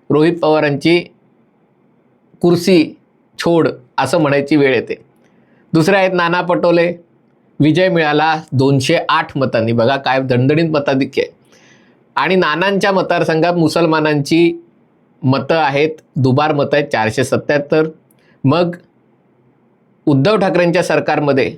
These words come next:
सरकारी भाचे अशी ओळख असलेले वरुण सरदेसाई, तेही आमदार झाले, अकरा हजार तीनशे पासष्ट मतांनी जिंकले.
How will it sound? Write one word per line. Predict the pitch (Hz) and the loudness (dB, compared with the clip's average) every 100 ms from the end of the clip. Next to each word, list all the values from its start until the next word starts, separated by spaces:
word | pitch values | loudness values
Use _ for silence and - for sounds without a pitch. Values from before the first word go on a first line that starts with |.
| - | -8
सरकारी | 156 147 180 185 | -4 -2 0 0
भाचे | 180 165 - 156 | 0 0 0 0
अशी | 139 - | 0 0
ओळख | 170 170 170 | 2 2 0
असलेले | 151 147 139 135 | -2 0 2 2
वरुण | 147 180 | 2 2
सरदेसाई, | 175 156 151 151 - 117 _ _ _ _ _ _ _ 175 | 2 2 2 0 -2 -8 _ _ _ _ _ _ _ -2
तेही | 196 208 | 2 2
आमदार | 196 180 185 | 2 0 0
झाले, | 180 180 175 190 _ _ _ _ _ _ - | 0 0 -2 -4 _ _ _ _ _ _ -6
अकरा | 135 180 175 | -4 -2 -2
हजार | 160 175 | 0 0
तीनशे | 175 151 147 | 2 0 0
पासष्ट | 180 135 123 165 - | 0 -2 -2 -4 -2
मतांनी | 175 160 165 165 | -2 0 0 0
जिंकले. | 165 160 160 165 | 2 0 2 0